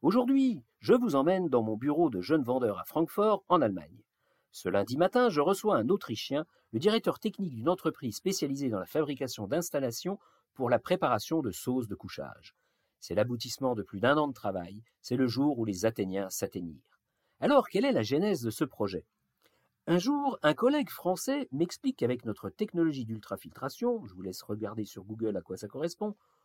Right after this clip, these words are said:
on peut concentrer et recycler le latex contenu dans les eaux usées provenant des sauces de couchage, qui est en gros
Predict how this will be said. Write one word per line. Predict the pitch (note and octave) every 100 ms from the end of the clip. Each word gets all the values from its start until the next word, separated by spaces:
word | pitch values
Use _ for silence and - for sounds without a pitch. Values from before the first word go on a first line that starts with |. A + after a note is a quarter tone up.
| _ _ _
on | F#3+
peut | D4+
concentrer | D4+ A#3+ - A#3 B3
et | A3+
recycler | E3 - G3 G3+
le | A#2
latex | A2 D#3 E3 - G2
contenu | D#3+ E3 E3+
dans | A#2+
les | G2+ A2+
eaux | C#3 C3+
usées | F#3 E3+ E3 B2+
provenant | - C#3+ C#3+ B2+
des | G2
sauces | - E3 B2
de | F2+
couchage, | - - C#3+ E3+ F3 - _ _
qui | - C3 E3
est | D#3+
en | A2+
gros | G#2 A2 D3+ E3